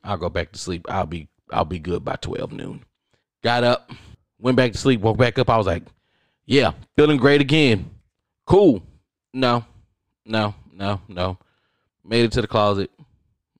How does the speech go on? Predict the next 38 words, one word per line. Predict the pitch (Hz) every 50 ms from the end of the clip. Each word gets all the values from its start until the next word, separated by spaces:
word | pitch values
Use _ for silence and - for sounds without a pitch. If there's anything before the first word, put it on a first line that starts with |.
| _ _
put | - 127 113
on | 107 104
a | 101 101
shirt, | - - 110 107 104 - - _ _ _ _ _ _ _ _ _ _ _ _ _
went | - 101 113 113 101
down | 101 110 107 107 107
and | 101 92
put | - 120
on | 107 107
my | 101 95
pants | - - 113 107 107 101 - -
and | 85 85 80 80 - _ _ _ _ _ _ _
got | - 104 104 101
lightheaded | 104 107 107 104 104 98 110 107 104 98 101 95 90
and | 90 82 80 80 -
fell | _ _ 110 104 101 98
right | 98 95 90
back | 85 85 80
down. | 78 92 87 87 87 85 85 - _ _ _ _
Yeah, | - 87 80 76 - - - _
wasn't | - 117 117 110 107
a |
good, | 85 95 95 85 - - - - - - - - - _
wasn't | 180 202 220 196
a | 165
good | 147 135 117
story. | - - 117 101 90 78 80 82 - _ _ _ _ _ _ _
But | 107 127 120 117 - - _ _ _ _ _ _ _ _ _ _ -
the | 95 110 110
first | - 143 135 131 -
time | - 117 107 107
I | 104
had | 107 104 95
it | 95 92
was | 98 101 101 95 92
my | 90 76 - 87 95 95 95
worst | 87 87 - - - -
time. | - 87 - 80 80